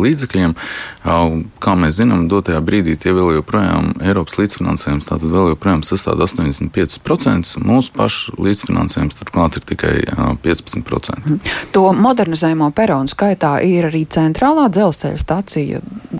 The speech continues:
Speaker 2: Kā tur pasažieri iekāps jaunajos vilcienos, kad tie parādīsies?
Speaker 1: Ā, centrālajā dzelzceļa stacijā netiek plānot modernizācijas darbi, ā, dotajā brīdī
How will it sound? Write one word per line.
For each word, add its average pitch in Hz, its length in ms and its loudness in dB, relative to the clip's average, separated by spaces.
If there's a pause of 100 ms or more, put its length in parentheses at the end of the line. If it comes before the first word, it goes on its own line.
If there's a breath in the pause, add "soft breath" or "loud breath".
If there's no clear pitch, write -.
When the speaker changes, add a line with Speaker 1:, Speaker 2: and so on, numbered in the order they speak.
Speaker 2:
Kā 196 240 4
tur 214 240 4
pasažieri 156 640 -2
iekāps - 380 -2
jaunajos 143 340 -2
vilcienos, - 400 -2
kad - 140 -10
tie 147 80 -2
parādīsies? - 560 -4
Speaker 1:
Ā, 95 400 4
centrālajā 131 480 2
dzelzceļa 110 360 0
stacijā 110 440 0 (140)
netiek 104 340 0
plānot 80 400 0
modernizācijas 85 720 0
darbi, 180 320 0 (160)
ā, 92 720 4
dotajā 95 340 2
brīdī 107 320 2